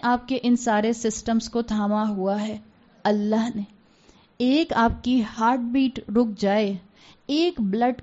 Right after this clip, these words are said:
کلوٹ آپ کے ذہن میں آ جائے، خدا نخواستہ، تو کیا انسان قائم رہ سکتا ہے؟ انسان قائم نہیں رہ سکتا۔ انسان اتنی ڈیلیکیٹ چیز ہے۔ تو اللہ وہ جس نے مجھے ہر لمحہ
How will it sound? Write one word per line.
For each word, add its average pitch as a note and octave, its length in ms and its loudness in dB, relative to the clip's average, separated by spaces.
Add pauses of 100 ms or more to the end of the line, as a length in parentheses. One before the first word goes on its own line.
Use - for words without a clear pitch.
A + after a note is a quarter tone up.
کلوٹ A#3+ 460 0
آپ G#3 300 -2
کے B3 100 0
ذہن A3 340 0
میں A#3 260 0
آ G3 260 0
جائے، G3+ 400 0 (120)
خدا G3+ 200 -2
نخواستہ، G3 600 -4 (540)
تو A#3 100 -4
کیا A#3 140 0
انسان A#3 380 2
قائم A3+ 240 0
رہ A#3 80 0
سکتا C4 340 -8
ہے؟ A#3 40 -4 (560)
انسان A#3 380 0
قائم B3+ 200 0
نہیں C#4+ 120 2
رہ D4+ 120 -2
سکتا۔ C4 280 -4
انسان A#3+ 320 2
اتنی B3 240 2
ڈیلیکیٹ A#3 640 0
چیز A3 260 -4
ہے۔ G#3+ 100 -8 (440)
تو B3+ 160 -4
اللہ A#3+ 400 0
وہ B3 300 -2
جس B3 220 -4
نے B3+ 80 2
مجھے A#3+ 280 2
ہر B3 340 2 (120)
لمحہ A3+ 540 0